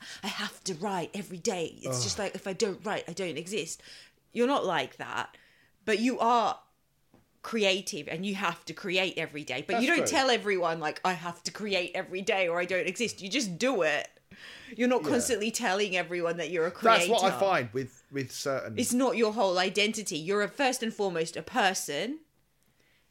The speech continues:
Speaker 1: You're a person.
Speaker 2: I'm a dad, I'm a
Speaker 1: You're
Speaker 2: husband.
Speaker 1: yourself. And then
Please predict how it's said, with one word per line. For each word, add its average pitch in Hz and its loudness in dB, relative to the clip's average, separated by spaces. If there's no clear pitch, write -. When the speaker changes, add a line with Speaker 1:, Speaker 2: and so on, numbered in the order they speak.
Speaker 1:
You're 190 -2
a 180 -4
person. 226 0
Speaker 2:
I'm 359 -10
a - -10
dad, 117 -2
I'm 107 -10
a - -8
Speaker 1:
You're 214 2
Speaker 2:
husband. 185 0
Speaker 1:
yourself. 185 -2
And 277 4
then 294 0